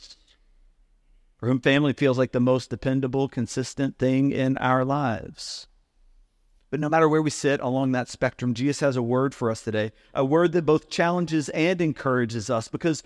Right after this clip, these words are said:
Jesus is all too aware of what happens when we take the strongest bonds in our lives and we put upon them more than they can handle. We stretch them beyond their strength. Jesus has a word of preemptive compassion for us today,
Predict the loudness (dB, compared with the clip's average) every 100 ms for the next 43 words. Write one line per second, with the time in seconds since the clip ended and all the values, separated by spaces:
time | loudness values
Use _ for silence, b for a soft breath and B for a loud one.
0 | b b 0 0 2 2 0 -10 b -2
1 | 0 4 4 4 2 2 4 2 2 2
2 | 2 2 2 0 -2 -4 -2 0 0 0
3 | -2 -6 -2 2 4 4 2 0 2 2
4 | 2 0 0 2 2 2 2 2 2 -2
5 | -2 2 2 2 0 -2 -4 2 2 2
6 | -4 -2 0 0 0 -2 -2 2 2 2
7 | 2 4 2 2 0 0 0 -4 b b
8 | -4 -4 -2 -2 -2 -2 2 2 2 2
9 | 0 0 0 0 0 0 -2 -4 2 2
10 | 2 -4 -6 -6 -10 _ _ _ -20 _
11 | -20 _ _ -20 _ -20 _ _ _ -20
12 | _ _ -20 _ -8 0 0 2 2 4
13 | 4 4 2 0 0 2 2 0 -6 -4
14 | -2 0 -2 -2 -4 -4 -6 -6 -8 -10
15 | -8 -8